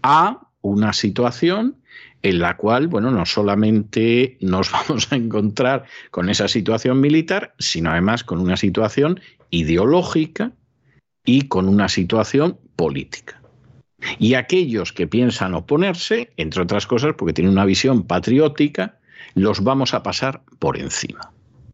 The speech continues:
Y no tienen nada que hacer, porque es que si no, no podemos ir tan deprisa. No llegamos al dos mil treinta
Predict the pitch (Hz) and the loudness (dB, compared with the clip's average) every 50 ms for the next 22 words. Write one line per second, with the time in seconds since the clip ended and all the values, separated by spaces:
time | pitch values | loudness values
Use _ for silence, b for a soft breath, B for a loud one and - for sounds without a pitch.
0 | _ _ _ _ _ _ _ _ _ _ _ _ _ _ _ _ _ _ _ - | _ _ _ _ _ _ _ _ _ _ _ _ _ _ _ _ _ _ _ -2
1 | 101 110 123 139 147 - - - 85 90 87 - 101 101 104 98 101 104 98 107 | 2 2 2 2 0 -2 -6 -4 -4 -2 0 0 2 2 4 4 2 2 2 0
2 | 107 98 147 139 113 - 90 - 107 - - 123 - - 123 120 135 151 160 131 | 0 0 0 -2 -2 -4 -6 -8 -6 -4 -4 -2 0 2 2 2 4 4 2 2
3 | 117 117 - 123 139 160 170 - 104 - - 120 120 - - 127 120 120 113 107 | 0 2 2 2 2 2 2 0 0 0 0 0 -2 -2 -4 -4 -2 0 0 -2
4 | 107 - 170 151 - - 85 80 92 123 143 151 160 170 170 165 160 151 - 131 | -2 -2 -2 -2 0 0 0 0 2 2 2 2 0 0 0 0 0 0 0 0
5 | 113 117 104 98 107 98 - - 117 120 113 113 - - 131 139 147 143 147 143 | 0 0 0 0 -2 0 2 2 2 2 2 0 -2 -2 0 0 2 2 0 -2
6 | 143 - 170 175 B | -2 -4 -4 -6 B